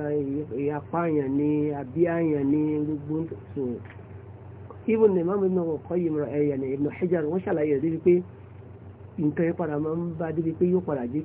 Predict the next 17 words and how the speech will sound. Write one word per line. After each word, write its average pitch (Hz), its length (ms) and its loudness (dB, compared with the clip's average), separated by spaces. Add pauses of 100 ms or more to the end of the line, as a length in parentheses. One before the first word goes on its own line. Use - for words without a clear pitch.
kí 170 260 -4 (800)
àwọn 131 280 -2
ẹ̀jẹ̀ 120 400 -4
kó 156 80 0
máa 147 140 2
jáde 151 240 4
lára 143 240 2
yẹn 123 160 -2
nígbà 156 260 2
míì. 147 220 4 (480)
So, 143 60 2
ní 165 140 8
nǹkan 143 160 0
tó 147 80 -2
ń 151 100 2
jẹ́ 151 120 0
ta'un. 120 380 -2